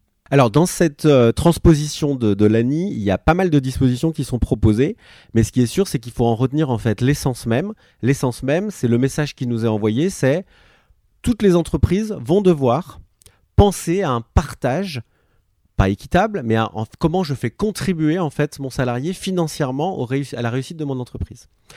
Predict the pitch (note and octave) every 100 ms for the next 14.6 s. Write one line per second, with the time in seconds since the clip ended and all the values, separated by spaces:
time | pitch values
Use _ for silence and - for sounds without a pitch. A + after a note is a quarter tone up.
0 | - - - A2+ - G#3 C3 C3 F#3 E3
1 | D#3+ D3 G3+ G3 C#3+ B2 A2+ D3 - D#3+
2 | - - D3+ F3 C#3 E3 B2+ A2+ C#3+ D3+
3 | D3+ C3+ C3+ - G#2 - - A2 A2 C3+
4 | C#3 A2+ B2+ D3+ B2+ A#2+ - - F2+ -
5 | - - - - - A#2+ F3+ G3 G#3 -
6 | A#2+ A#2+ A#2 A2 A2 A2+ - A#2 A#2 F3+
7 | B2+ C3 - E3 D3 C#3+ - E3+ A3+ C3
8 | - C3 D#3+ - F#3 F3+ F3 - D#3 -
9 | C#3+ C#3+ D3 E3+ D3 C#3+ - B2+ G#2+ _
10 | - - _ A2+ A#2 - E3+ A3+ - -
11 | A2+ A#2 - B2+ D#3 E3 B2+ D#3 - B2+
12 | - A#2 D#3+ C3 G2+ C#3+ D#3 C#3 - -
13 | - B2 B2 B2 D#3 F3 - A2+ A2+ C3
14 | G3 E3 C#3+ F3 D#3+ G2